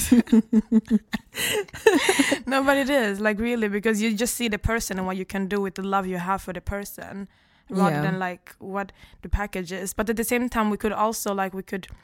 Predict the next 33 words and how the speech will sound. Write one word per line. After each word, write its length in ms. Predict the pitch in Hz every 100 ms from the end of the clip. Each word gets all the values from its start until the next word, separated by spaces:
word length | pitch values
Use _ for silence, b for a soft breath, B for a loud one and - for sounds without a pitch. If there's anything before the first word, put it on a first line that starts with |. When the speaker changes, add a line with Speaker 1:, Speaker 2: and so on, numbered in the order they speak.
| b b b b
Speaker 1:
we 80 | 196
could 120 | 214
also 200 | 214 214
put 200 | - 208
this 180 | 202 190
in 60 |
perspective 580 | 180 190 - 190 - 185
as 220 | 175 180 180
in, 300 | 180 175 175
uh, 120 | 170 - _ _ _ -
'cause 120 | - 220
I've 100 | 208
been 120 | 208
in 100 | 196
an, 180 | 185 - 202
for 160 | - 208
example, 380 | - 202 190 190
in 180 | 196
an 100 | 196 190
interracial 640 | 185 214 262 240 202 180
relationship, 760 | 190 196 180 185 180 185 190 - b b
and 120 | 208
that's 180 | 226 254
also 220 | 240 247 -
something 320 | 196 - 190
people 260 | 190 -
talk 260 | - 185 -
about. 320 | 190 107 - b b b -
Do 80 | 202
you, 180 | 208 185 _ _ -
can 160 | - 208
you 80 | 208
date 360 | 220 202 -